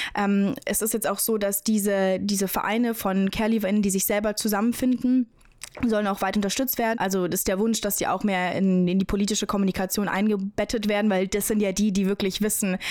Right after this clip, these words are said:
was, was sie brauchen, wa-, was sie sich wünschen. Aber ja, es ist schon so, dass es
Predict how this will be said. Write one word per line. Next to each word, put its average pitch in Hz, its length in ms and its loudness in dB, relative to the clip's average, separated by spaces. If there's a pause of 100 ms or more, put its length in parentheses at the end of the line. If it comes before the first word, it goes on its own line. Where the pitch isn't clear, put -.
(160)
was, - 420 -2 (100)
was 208 180 -2
sie 208 120 -2
brauchen, 196 500 0
wa-, 185 220 0
was 202 160 -2
sie 220 80 0
sich 190 200 -2
wünschen. 254 420 0 (440)
Aber 208 400 -2 (320)
ja, 220 300 0
es 240 120 -2
ist 262 160 -2
schon 269 200 2
so, 277 100 2
dass 240 240 -2
es 233 180 -2